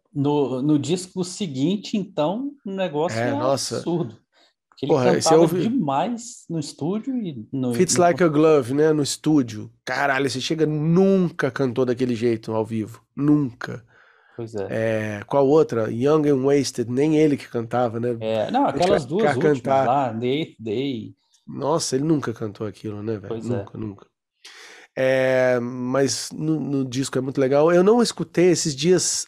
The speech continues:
Speaker 2: é, saiu o, um monte de shows dessa era, né? Saíram, acho que no YouTube e tal, essas gravações. Eu lembro de já ter escutado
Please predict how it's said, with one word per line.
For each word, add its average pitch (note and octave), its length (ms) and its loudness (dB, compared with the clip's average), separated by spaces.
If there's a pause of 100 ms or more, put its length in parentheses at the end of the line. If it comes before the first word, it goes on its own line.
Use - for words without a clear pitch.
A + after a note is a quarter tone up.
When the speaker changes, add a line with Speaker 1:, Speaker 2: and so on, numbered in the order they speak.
Speaker 2:
é, B2 160 -2
saiu B2+ 680 0 (680)
o, A2 920 -6 (120)
um C#3 100 -10
monte D#3+ 300 2
de C#3 80 -6
shows D#3+ 380 2
dessa B2 280 -2
era, A#2+ 440 2
né? C#3+ 200 0 (460)
Saíram, B2+ 800 -2 (320)
acho B2 140 -12
que - 80 -8
no B2 140 0
YouTube B2 640 2
e G#2 40 -12
tal, B2 500 -4
essas A#2 140 -10
gravações. B2+ 720 -2 (540)
Eu F3 80 4
lembro A#3 180 6
de G3 60 -4
já A#3 120 4
ter A#3 120 -2
escutado F#3 880 0